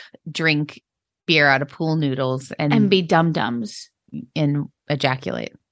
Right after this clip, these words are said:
Speaker 2: Yeah. With the
Speaker 1: And
Speaker 2: beer.
Speaker 1: the
Speaker 2: I
Speaker 1: nu-
Speaker 2: don't want, I don't want the actual, no, I don't want that. But, like, I,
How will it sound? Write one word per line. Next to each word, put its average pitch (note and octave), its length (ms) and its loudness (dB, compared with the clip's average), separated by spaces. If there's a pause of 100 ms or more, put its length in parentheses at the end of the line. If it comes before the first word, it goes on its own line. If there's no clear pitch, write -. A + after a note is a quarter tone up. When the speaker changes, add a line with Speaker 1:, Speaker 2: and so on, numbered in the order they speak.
Speaker 2:
Yeah. C4 220 2 (520)
With - 840 -10
the - 60 -2
Speaker 1:
And - 60 -2
Speaker 2:
beer. A#3+ 300 4
Speaker 1:
the G#3+ 60 -2
Speaker 2:
I F#3+ 60 4
Speaker 1:
nu- G3 60 2
Speaker 2:
don't G#3 180 2
want, G3 220 2
I G3 80 2
don't G3+ 160 2
want F#3+ 200 2
the F3+ 120 -4
actual, D3 640 0 (540)
no, F3+ 380 -2 (540)
I G#3 80 0
don't F#3+ 120 4
want E3+ 220 -2
that. F2+ 380 2
But, F3 120 0
like, F3 180 -2
I, C#3+ 240 0